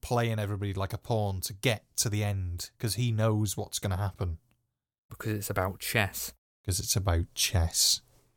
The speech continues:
Speaker 2: Not too sure why. You'll have to
Speaker 1: Um,
Speaker 2: explain that one to me.
Speaker 1: Well, I d-, uh, there's a, there's a couple of problems with this story,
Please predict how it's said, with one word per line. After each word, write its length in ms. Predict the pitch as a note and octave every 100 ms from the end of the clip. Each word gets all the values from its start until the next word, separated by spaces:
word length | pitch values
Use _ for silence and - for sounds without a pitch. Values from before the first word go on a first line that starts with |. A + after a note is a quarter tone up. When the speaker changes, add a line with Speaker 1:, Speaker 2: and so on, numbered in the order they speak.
| _ _ _ _ _ _
Speaker 2:
Not 140 | G#2 G2
too 140 | G2+
sure 280 | - G#2+ F#2
why. 340 | E2+ E2+ G2 - _
You'll 100 | G#2+
have 240 | G2+ G2+ G2
to 40 |
Speaker 1:
Um, 40 |
Speaker 2:
explain 300 | F2+ - F#2+
that 100 | F2+
one 120 | F2+ F2
to 100 | F#2+
me. 100 | F2+ - _ _ _ _ _ _ _ _
Speaker 1:
Well, 420 | B2 A2+ F#2+ F#2 - _ _ _
I 60 | A2
d-, 100 | G#2 - -
uh, 180 | A2 C3+ - B2 B2 _
there's 340 | C#3 F3 F#3+
a, 200 | F#3 G3+ G3+
there's 200 | A3+ G#3+
a 40 |
couple 280 | - A#3+ G#3+
of 80 | G3+
problems 420 | G3 D3+ B2+ G#2+
with 100 | G#2
this 120 | G2+
story, 580 | - - F2+ F2+ G2+ B2+